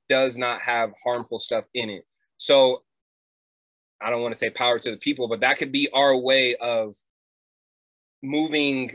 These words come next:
the standard, or excuse me, the, the, the viral content away from what is actually getting attention. We can start putting attention to other things. So, um, so a hundred percent, I agree. I see what you're saying there, but it, that happens on every platform, not just TikTok.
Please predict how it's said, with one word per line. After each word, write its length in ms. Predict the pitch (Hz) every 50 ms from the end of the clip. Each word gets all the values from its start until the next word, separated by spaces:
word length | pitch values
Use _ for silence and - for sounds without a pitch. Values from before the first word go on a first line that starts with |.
| - _
the 120 | 120 120
standard, 760 | 113 - - - 143 139 143 143 139 127 127 120 120 113 113 -
or 100 | 123 131
excuse 280 | 127 - - - 151 131
me, 180 | 131 120 113 107
the, 280 | 110 127 123 120 117 117
the, 300 | 127 123 120 120 117 - -
the 260 | 120 117 117 113 110 110 - _ _ - 107
viral 360 | 127 127 139 143 135 131 -
content 560 | - - 135 135 131 120 - 131 123 113 101
away 300 | 113 113 123 131 131 135
from 440 | - - 127 123 117 113 110 110 107
what 200 | 113 123 127 123
is 140 | 120 113 113
actually 360 | 113 117 117 - - 123 117
getting 240 | 110 123 117 110 113
attention. 480 | 101 - 120 117 110 - 104 95 92 _ _ _ _ -
We 60 | 113
can 100 | 113 117
start 280 | - - 127 123 113 -
putting 180 | - 135 123
attention 440 | 120 113 110 - 123 117 - 113 107
to 140 | - 113 -
other 200 | 113 113 110 104
things. 320 | - 104 101 95 92 -
So, 240 | - 117 113 104 - _ _ _ _ _ - 127
um, 380 | 131 131 123 120 113 107 - _ _ _ _ _ _ _ _ -
so 240 | - 156 147 139
a 180 | 127 131 131 127
hundred 160 | 170 170 165
percent, 300 | 143 143 - 165 160 139
I 80 | 139 139
agree. 520 | 135 127 117 139 143 147 143 139 131 _ _ _ _ -
I 60 | 117
see 160 | - - 151 147
what 140 | 139 135
you're 100 | 143 127
saying 300 | - - 139 135 135 135
there, 240 | 131 131 131 131 127
but 160 | 123 123 123
it, 220 | 120 120 120 120 - -
that 140 | 120 120
happens 340 | 113 127 123 120 127 117 117
on 80 | 120 107
every 220 | 113 120 123 120
platform, 440 | - - 117 113 - - 120 117 117
not 160 | 120 113 104
just 180 | 104 104 - -
TikTok. 420 | 127 117 - - 131 131 135 -